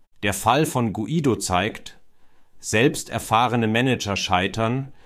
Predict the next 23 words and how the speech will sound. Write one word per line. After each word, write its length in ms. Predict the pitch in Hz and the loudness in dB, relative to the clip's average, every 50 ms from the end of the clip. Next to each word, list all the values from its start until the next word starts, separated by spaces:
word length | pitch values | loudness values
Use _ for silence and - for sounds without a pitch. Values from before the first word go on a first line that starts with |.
| - - - - - | -20 -20 -20 -8 -2
wenn 180 | 95 107 117 | 0 0 2
sie 100 | 107 120 | 2 0
unterschätzen, 960 | 127 - 123 110 120 117 113 - 123 135 135 - - - 135 135 139 143 139 - - - - - - - - | 0 -2 -2 0 0 -2 -2 0 0 -2 -2 -2 -4 0 2 2 2 0 -2 -6 -14 -20 -20 -20 -20 -16 -4
dass 280 | - 123 117 120 - - | -2 -2 -2 -2 -4 -4
Gründer 600 | - 104 127 143 165 165 156 156 147 127 - - | 2 4 6 6 6 6 4 4 2 2 0 0
oft 360 | 131 156 151 - - - - | 0 0 0 -2 -6 -4 -2
nicht 240 | 127 127 - - 120 | -2 -2 -2 -4 0
loslassen 760 | 117 135 143 135 - - 92 90 87 - - 110 117 131 135 - - - - - - - - - | 2 2 2 2 0 -2 -2 -2 -2 -2 -2 -2 -4 -4 -6 -10 -18 -20 -20 -20 -20 -20 -20 -8
und 220 | - 117 120 117 - - | -2 -2 -2 -2 -2 0
interne 560 | 139 147 175 170 165 123 120 120 120 120 123 | 2 4 4 4 2 0 2 2 2 2 2
Machtspiele 800 | 117 113 120 131 - - - - - - - 98 95 90 90 - | 2 2 2 0 0 -4 -8 -8 -8 -6 -4 -2 -2 0 -2 -2
Einfluss 500 | - 87 90 87 85 - - 92 85 - | -4 -4 -4 -4 -6 -6 -6 -6 -6 -6
nehmen. 420 | - 90 85 85 80 78 73 76 76 - - - - - - - _ - - - - _ - - - _ _ _ | -6 -6 -6 -4 -6 -6 -8 -10 -14 -18 -20 -20 -20 -20 -20 -20 _ -20 -20 -20 -20 _ -20 -20 -20 _ _ _
Wer 360 | - 85 92 127 156 160 - | -4 2 4 4 6 4 4
als 180 | 127 135 123 - | 0 -4 -4 -4
externer 640 | - 104 - - - - 107 117 127 143 143 143 131 | -8 -8 -8 -8 -8 -2 0 0 2 2 2 0 0
Familienunternehmen 1120 | - 117 107 107 117 135 160 147 123 110 101 - 98 90 95 92 92 92 92 90 90 87 | 0 0 2 2 4 4 6 6 4 2 2 0 -2 -2 0 0 0 2 0 0 0 -2
C 220 | - - - 98 | -4 -4 -4 -4
E 180 | - 85 92 64 | -4 -4 -6 -6
O 180 | 71 92 95 | -4 -6 -6
erfolgreich 640 | - 82 82 - 104 107 127 131 - 98 95 90 - | -6 -8 -6 -2 0 0 0 0 0 -4 -4 -4 -2
sein 320 | - 92 90 90 90 85 | -2 0 0 0 0 0
will, 300 | 85 95 104 117 127 - | 2 2 2 2 0 -4